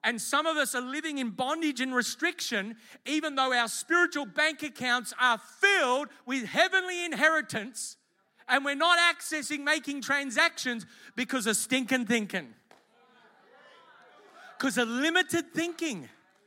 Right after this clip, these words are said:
restricted thinking, simply responding to earthly problems with earthly logic.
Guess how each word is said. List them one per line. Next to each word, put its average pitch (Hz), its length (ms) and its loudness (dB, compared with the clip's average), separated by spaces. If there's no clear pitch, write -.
restricted 349 680 0
thinking, 320 420 -4
simply 330 360 -4
responding 302 560 -2
to 240 240 0
earthly 339 580 2
problems 302 720 0
with 254 200 -2
earthly 294 680 2
logic. 294 680 0